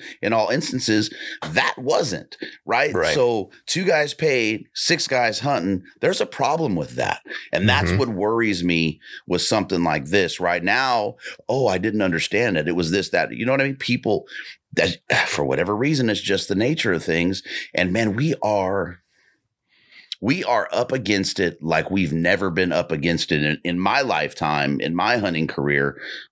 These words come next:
Speaker 1: right now, more than ever. So any little thing is gonna be weighed against us, man. And it seems like that weight is heavier and heavier and heavier, you know?
Speaker 2: You're, you're right. We're doing it to ourselves. And if you hop on our website and look at it, uh,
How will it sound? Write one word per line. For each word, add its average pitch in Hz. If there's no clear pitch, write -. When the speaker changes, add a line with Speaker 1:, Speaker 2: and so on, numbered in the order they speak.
Speaker 1:
right 90
now, 90
more 95
than 82
ever. 110
So -
any 185
little 170
thing 185
is 135
gonna 123
be 117
weighed 117
against 113
us, 82
man. 87
And 98
it 95
seems 123
like 98
that 107
weight 98
is 82
heavier 101
and 71
heavier 78
and 64
heavier, 69
you 73
know? 71
Speaker 2:
You're, 104
you're 120
right. 117
We're 104
doing 143
it -
to -
ourselves. 120
And 98
if 101
you 117
hop 139
on 117
our 104
website 101
and 104
look 117
at 117
it, -
uh, -